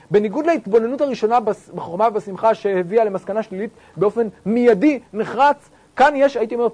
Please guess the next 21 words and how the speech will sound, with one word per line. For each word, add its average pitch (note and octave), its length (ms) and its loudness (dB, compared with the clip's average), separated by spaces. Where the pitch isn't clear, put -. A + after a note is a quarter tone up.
פנייה G#3+ 340 0
במובן G#3+ 340 -2
של G#3 120 -8
התבוננות F3+ 440 -8
שנייה F#3 360 -6
בדברים. F3 440 -4
כאן F3+ 140 -4
יש F#3+ 140 -12
לנו F3 140 -8
עמל, F#3+ 400 2
תענוגות, D3 440 -2
יש C3+ 80 -12
בזה F3 200 -6
משהו G#3 240 -2
כבר G3 100 -4
יותר G#3 280 2
רציני, A3 300 -2
זה D#3+ 80 -4
לא G3+ 100 -4
סתם G3+ 200 -8
שמחה, F3 340 -2